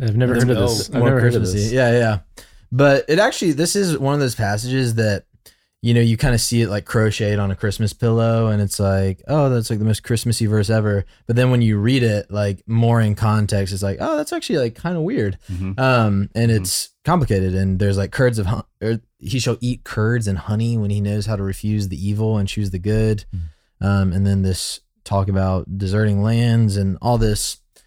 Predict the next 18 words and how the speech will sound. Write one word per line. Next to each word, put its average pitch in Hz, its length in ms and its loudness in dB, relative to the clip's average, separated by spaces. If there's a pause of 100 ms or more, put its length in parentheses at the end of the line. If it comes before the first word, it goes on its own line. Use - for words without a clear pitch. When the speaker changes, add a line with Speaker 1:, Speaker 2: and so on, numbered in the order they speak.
(320)
Speaker 2:
So 127 420 4
I 120 120 2
think 147 160 2
it's 127 80 0
actually 120 340 0 (140)
probably 120 280 4
a, 104 380 -2
a 107 40 0
more 110 340 0
interesting 101 420 -2
passage 92 500 -4
than 90 160 -2
we 90 260 -2 (640)
tend 92 160 -6
to 90 40 -4
give 90 140 -4
it 80 80 -10
credit. 98 340 -2